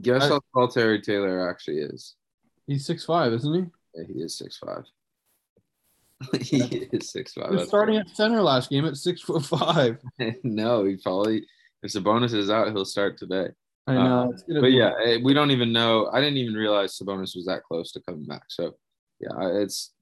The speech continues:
Speaker 1: completely off this.
Speaker 2: Yeah.
Speaker 1: Um, all right, next game, Dallas minus two at home against the Hawks. Uh, definitely lean Dallas here. Um, I know Atlanta's off a loss. That is a, a spot that you like to look, but I think that's kinda priced in, and that's why you're getting minus two.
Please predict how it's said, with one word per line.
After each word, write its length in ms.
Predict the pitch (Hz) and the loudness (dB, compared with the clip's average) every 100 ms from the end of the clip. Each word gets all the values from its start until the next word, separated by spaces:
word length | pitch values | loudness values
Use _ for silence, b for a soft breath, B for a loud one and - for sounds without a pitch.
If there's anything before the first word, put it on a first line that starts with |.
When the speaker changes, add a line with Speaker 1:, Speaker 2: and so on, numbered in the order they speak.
| _ | _
Speaker 1:
completely 400 | 110 107 101 85 | -8 0 0 0
off 200 | 78 - _ | -4 -8 _
this. 240 | - - _ _ b b b b b b - | -16 -16 _ _ b b b b b b -20
Speaker 2:
Yeah. 100 | - - | -20 0
Speaker 1:
Um, 500 | 151 151 147 143 143 | 4 6 6 4 4
all 60 | 151 | 4
right, 160 | 165 156 | 4 4
next 160 | 175 | 0
game, 380 | 127 170 196 170 | 2 4 4 4
Dallas 380 | 151 170 160 - | 4 4 2 -2
minus 480 | 151 151 131 - - | -2 -2 -4 -4 2
two 220 | 170 147 | 2 4
at 140 | 123 | 2
home 200 | 139 143 | 0 0
against 180 | 139 127 | -2 -4
the 100 | 113 | -2
Hawks. 480 | 135 147 139 - - 120 | 2 2 2 -6 -6 0
Uh, 260 | 127 123 | 2 4
definitely 360 | 127 147 160 147 | 2 -2 -4 -4
lean 200 | 147 139 | -2 0
Dallas 380 | 131 123 107 - | 2 2 0 -6
here. 240 | 87 - _ | -8 -10 _
Um, 600 | 98 101 101 101 98 92 | -4 -2 0 0 -2 -4
I 100 | 95 | -4
know 180 | 107 120 | 0 2
Atlanta's 360 | 117 117 120 110 | 2 2 2 2
off 180 | 107 | 0
a 40 | 98 | 0
loss. 440 | 104 113 113 - | 2 2 2 -2
That 180 | 98 98 | -6 -4
is 140 | 101 | -2
a, 240 | 101 98 85 | -2 -2 -4
a 60 | |
spot 360 | 95 - 101 87 | -8 -4 -4 -4
that 120 | 76 | -8
you 180 | 98 101 90 | -6 -6 -4
like 260 | 98 101 | -2 -4
to 100 | - | -4
look, 280 | 95 107 135 b b b | 0 0 -2 b b b
but 80 | 123 | 2
I 60 | 135 | 2
think 160 | 151 | 4
that's 200 | 151 147 | 4 4
kinda 240 | - 160 147 | 0 0 2
priced 420 | - 147 135 - | 2 2 2 -2
in, 220 | 160 123 | 0 0
and 120 | 104 107 | -2 -4
that's 180 | 113 | -2
why 120 | 127 123 | 2 2
you're 100 | 117 | 2
getting 240 | 120 120 | 0 0
minus 300 | 113 107 - | 0 -2 -2
two. 280 | 156 156 | 2 2